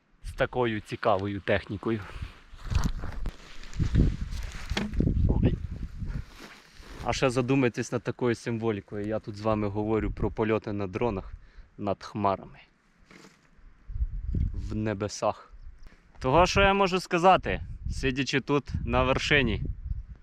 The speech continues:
Це не перша вершина в моєму житті, і на вершини підніматися важко. Реально прям важко. Але що ще робити в цьому житті? Тому що придумайте собі правильні вершини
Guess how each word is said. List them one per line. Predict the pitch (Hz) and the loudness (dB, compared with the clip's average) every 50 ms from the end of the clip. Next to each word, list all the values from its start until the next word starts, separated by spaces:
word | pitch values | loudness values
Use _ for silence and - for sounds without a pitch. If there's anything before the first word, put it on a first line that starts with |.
| - - - - - - - - - - - | -18 -18 -12 -6 -4 -2 -2 -2 -2 -2 0
Це | 131 | 2
не | 139 156 160 | 4 4 4
перша | 165 175 170 160 - - 156 | 6 6 6 6 6 4 2
вершина | 147 156 151 - 170 160 156 151 147 | 4 4 4 6 6 6 4 4 2
в | 147 | 2
моєму | 143 143 147 143 139 139 135 | 2 4 4 4 4 2 2
житті, | 120 131 - - 151 160 175 190 196 185 - _ _ - | 0 0 0 2 2 2 4 2 2 -2 -6 _ _ -4
і | 113 127 | -2 0
на | 131 143 143 | 2 2 4
вершини | 139 143 139 - 185 175 170 160 139 | 2 2 2 2 2 4 4 4 2
підніматися | - 143 127 131 135 143 143 139 - 139 - - 123 | 2 -2 -2 2 4 4 4 4 4 2 -2 -2 -2
важко. | 104 98 95 107 123 139 120 - - - - - - - - - - - - - - - - - | -2 2 4 6 6 6 6 4 -4 -12 -14 -16 -18 -20 -20 -20 -18 -18 -18 -20 -20 -12 -8 -4
Реально | 101 98 98 104 113 127 131 127 123 123 120 - - | 0 2 2 4 4 2 2 0 0 0 -2 -4 -8
прям | - 117 113 113 110 104 90 | -6 -2 -2 -2 -2 -2 -6
важко. | 85 92 98 92 - - - - - - - - | -4 -2 -2 -2 -2 -4 -10 -16 -12 -10 -4 2
Але | - 156 190 220 247 262 208 127 - - - - - - - - - - - - - - - - - - | 6 6 8 8 8 8 8 6 4 0 -4 -6 -6 -6 -8 -10 -10 -10 -8 -6 -2 0 2 4 4 4
що | - - - - 208 254 | 2 2 4 4 4 4
ще | 240 - - - 208 226 | 4 4 4 4 6 6
робити | 214 196 170 165 170 180 - 175 | 6 6 4 4 4 4 4 2
в | 151 - | 0 0
цьому | - - 170 160 147 139 | 2 4 4 4 4 4
житті? | 113 - 120 - - - - 107 92 85 - - - - - - - - - - - - - - - - - - - - - | 2 2 0 0 -2 -2 -4 -4 -4 -4 -6 -12 -14 -10 -6 -4 -4 -4 -4 -6 -8 -8 -8 -8 -10 -12 -14 -14 -12 -10 -6
Тому | 147 156 185 208 190 | -2 0 2 2 2
що | - - 180 127 101 - - | 4 6 6 6 6 4 2
придумайте | - 127 131 - - 185 190 196 185 - 175 | 0 0 2 2 2 2 2 2 2 2 0
собі | 165 - 170 160 170 165 | -2 0 -2 -2 -2 -2
правильні | - - 165 160 165 165 160 160 160 151 | 0 4 4 4 6 6 4 2 2 2
вершини | 143 147 143 - - 147 151 170 180 | 2 0 2 4 4 6 6 6 4